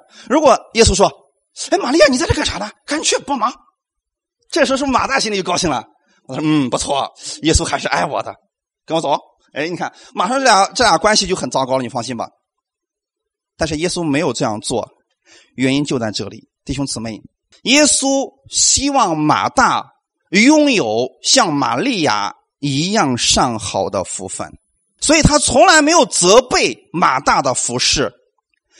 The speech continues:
也没有说：“你服侍的心是错的啊。”啊，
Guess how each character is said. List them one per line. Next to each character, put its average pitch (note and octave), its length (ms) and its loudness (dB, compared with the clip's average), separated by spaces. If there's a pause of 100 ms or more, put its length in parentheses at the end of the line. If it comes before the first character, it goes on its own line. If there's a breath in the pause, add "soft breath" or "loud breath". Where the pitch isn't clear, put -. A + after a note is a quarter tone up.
(140 soft breath)
也 A#3+ 200 4
没 C#4 140 4
有 D#4+ 140 6
说 A3+ 300 4 (100)
：“你 A#3 120 4
服 B3+ 180 2
侍 D4 100 4
的 D4 80 6
心 D4 180 4
是 C#4+ 100 4
错 D#4+ 200 4
的 G3+ 60 2
啊。” F3+ 180 4 (800)
啊， A2 220 -8